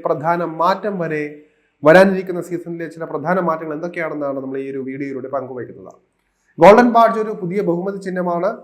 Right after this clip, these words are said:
യൂറോപ്യൻ ഫുട്ബോൾ ലീഗുകൾ നിലവിലെ ചാമ്പ്യന്മാർ ഗോൾഡൻ ബാഡ്ജ് ധരിക്കുന്നത് പോലെ ഐ പി എൽ അവരുടെ കിരീടം നേടിയ ടീമിനായി ഈ പരിപാടി അവതരിപ്പിച്ചു. രണ്ടായിരത്തി ഇരുപത്തിനാലിലെ ചാമ്പ്യന്മാരായ കൊൽക്കത്ത നൈറ്റ് റൈഡേഴ്സ് ആയിരിക്കും ഐ പി എൽ രണ്ടായിരത്തി ഇരുപത്തിയഞ്ചിൽ അവരുടെ ജേഴ്സിയിൽ ഗോൾഡൻ ബാഡ്ജ് ധരിക്കുന്നത്.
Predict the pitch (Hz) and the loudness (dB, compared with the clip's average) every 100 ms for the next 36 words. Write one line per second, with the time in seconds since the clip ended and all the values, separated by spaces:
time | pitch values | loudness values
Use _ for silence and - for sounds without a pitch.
0 | - 160 185 - 208 175 175 170 196 196 | -6 2 2 2 -6 -8 -10 -6 -6 -4
1 | 180 180 175 180 175 170 170 170 175 170 | -4 -4 -6 -8 -6 -4 -4 -4 0 0
2 | 180 180 175 170 147 160 175 202 180 175 | 0 -4 -4 -6 -4 -2 -2 -4 -4 -6
3 | 170 160 143 143 160 160 160 139 - - | -6 -6 -6 -6 -8 -8 -6 -6 -8 -14
4 | _ _ - 190 202 240 220 208 - 156 | _ _ 4 4 4 0 -2 -6 -2 0
5 | 180 185 180 180 180 - 170 208 208 185 | 2 -2 -4 -6 -8 -4 0 2 2 -2
6 | 180 180 175 170 156 170 170 165 160 139 | -4 -4 -2 -2 -2 -8 -6 -8 -8 -8
7 | 170 170 151 156 156 151 151 151 151 185 | -6 -4 -2 -4 -6 -8 -10 -14 -12 -6
8 | 170 156 156 156 160 165 160 160 165 156 | 0 0 0 -6 -12 -10 -10 -8 -8 -8
9 | 160 160 160 156 160 160 160 175 180 175 | -10 -10 -4 0 0 0 -4 -2 -2 -2
10 | 170 180 202 190 170 156 101 - 143 147 | -2 -4 -4 -2 -2 -2 -4 -4 -6 -6
11 | 147 143 139 _ _ _ _ _ _ 151 | -8 -10 -12 _ _ _ _ _ _ 4
12 | 170 175 185 170 175 175 170 170 170 160 | 6 6 4 2 -2 -2 -6 -8 -8 -8
13 | 160 160 151 151 156 143 131 151 175 180 | -6 -6 -4 -6 -8 -10 -10 -4 -4 -4
14 | 170 160 143 147 170 175 180 147 139 135 | -8 -8 -2 0 2 -2 -6 -6 -6 -6
15 | 131 127 143 139 104 | -12 -12 -10 -10 -10